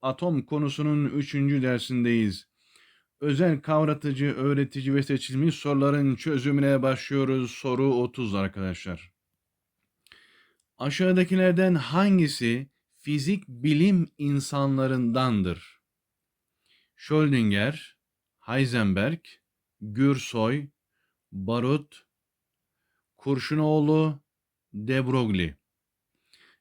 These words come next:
Evet arkadaşlar, bunların hepsi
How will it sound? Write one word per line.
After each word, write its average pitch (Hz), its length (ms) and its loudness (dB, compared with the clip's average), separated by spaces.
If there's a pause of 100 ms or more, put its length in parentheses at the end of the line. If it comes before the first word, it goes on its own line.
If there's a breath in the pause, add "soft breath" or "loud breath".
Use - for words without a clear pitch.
Evet 147 300 0
arkadaşlar, 160 760 0 (140)
bunların 160 640 2
hepsi 147 960 0